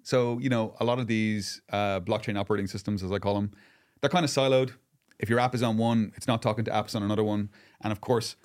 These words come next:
uh, people will be used to, um, playing a game on the PlayStation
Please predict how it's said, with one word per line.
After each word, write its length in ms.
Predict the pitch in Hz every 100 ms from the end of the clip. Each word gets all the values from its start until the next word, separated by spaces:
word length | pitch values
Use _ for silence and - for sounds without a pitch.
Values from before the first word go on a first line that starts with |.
| _
uh, 240 | 92 101 95
people 320 | 127 120 113
will 100 | 107
be 100 | 98
used 380 | 104 123 143 -
to, 280 | - 82 - _ _
um, 380 | - 92 92 92 - _ _ _
playing 160 | 127 117
a 20 |
game 200 | 104 107
on 60 | 98
the 60 |
PlayStation 680 | - 107 113 104 107 104 101